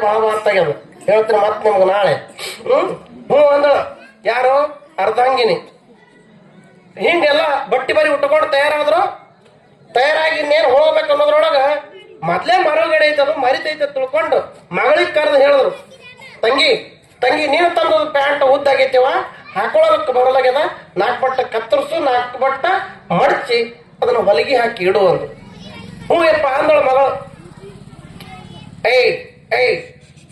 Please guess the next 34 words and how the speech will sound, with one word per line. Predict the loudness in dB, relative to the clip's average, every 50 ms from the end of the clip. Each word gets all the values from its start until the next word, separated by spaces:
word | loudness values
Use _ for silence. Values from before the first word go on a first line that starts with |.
| -18 -10 -8
ನಿಮ್ನ | -6 -4 -4 -2
ಭಾಳ | 0 0 0 0
ಹೊತ್ತ | 0 0 0
ತೊಗೊಳಕತ್ತೀನಿ | -2 0 0 0 0 0 -2 -2 -4 -2 0 2 2
ನಾ, | 2 2 0 -2 -6 -12 -20 -20 -20 -20 -20 -20 -20 -10 -4
ಸುಮ್ಮ | -2 0 2 2 2 2 2 0 0
ಕುಂಡ್ರದ್ | 0 0 0 0 0 0 0
ಕಲೀರಿ | 0 2 4 4 4
ನೀವು. | 2 2 0 -2 -4 -12 -20 -20 -14 -6 0
ನಿಮಗೆ | 2 2 2 4 2
ಏನ್ | 2 2 2 2 2
ಬೇಕು | 2 2 0 0
ಎಲ್ಲ | 0 0 0 0 0 0 0
ಕೊಡ್ತೀನಿ | -2 -2 -2 -2 -2 -2 0
ನಾ | 0 0 0
ಪ್ರವಚನ | 0 0 2 2 2 2 2 0
ಮುಗಿದ | 2 2 2 2
ಬಳಕ. | 2 2 2 0 0 -4 -8 -10 -10 -20 -20 -8 -2
ಗೋಳೆ | 0 2 2 2 2 2
ಬೇಕಾದ್ರೆ | 0 0 0 0 2 2 2 2
ಗೋಳೆ, | 2 2 2 4 2 0 0
ಚಾಕ್ಲೇಟ್ | 0 -2 0 0 0 -2 -2 -2
ಬೇಕಲ್ಲ | -2 -2 0 2 0
ಚಾಕ್ಲೇಟ್, | 0 0 -2 -2 -2 -2 -2 -2 0 0
ಊಟದ್ದು | -2 0 0 0 0 0 0 2 0 2 2 0 0 2
ತಯಾರದ, | 2 2 4 4 4 4 2 2 0 -2 -4 -8 -14 -18 -8 -2
ಕೊಯ್ | 0 2 2
ಏನೂ | 2 2 4 2
ಹಂಗಿಲ್ಲ." | 2 2 2 2 2 0 -2 -4 -8 -14 -12 -10 -10 -10 -10 -6
ಹ್ಮ್, | -2 -2 -2 -2 -2 -6 -10 -16 -20 -20 -20 -20 -20 -20 _ -4 -2
ಘಟನೆ | 0 0 2 2 2 2 4 4 4
ಏನಾಯ್ತು | 2 2 2 2 2 2 2 2
ಅಂತ | 2 2 2 0
ಕೇಳಿದ್ರೆ | -2 0 0 2 2 2 2 2 2 2 0 0 -2 -4 -8 -8